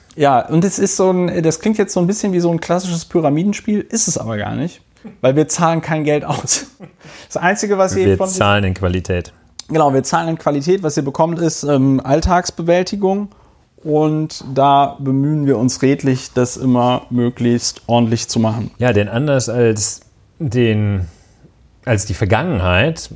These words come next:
Speaker 2: kann man den Alltag bewältigen. Bei der Vergangenheit, ich habe das gerade noch mal nachgelesen, ist der Begriff der Vergangenheitsbewältigung,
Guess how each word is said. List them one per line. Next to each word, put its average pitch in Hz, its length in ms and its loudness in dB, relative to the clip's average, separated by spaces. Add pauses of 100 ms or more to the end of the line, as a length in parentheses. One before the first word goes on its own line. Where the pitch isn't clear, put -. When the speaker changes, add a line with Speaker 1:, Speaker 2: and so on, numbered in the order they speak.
(420)
Speaker 2:
kann 113 120 0
man 117 140 4
den 107 100 2
Alltag 117 480 0
bewältigen. 98 880 0
Bei - 80 -4
der 92 80 0
Vergangenheit, 120 760 0 (1040)
ich - 80 -12
habe 113 80 -8
das 101 140 -8
gerade 104 260 2
noch 92 100 2
mal 92 180 2
nachgelesen, 113 960 0 (220)
ist - 260 -4
der 104 220 4
Begriff 98 640 0
der 135 160 2
Vergangenheitsbewältigung, 110 1700 0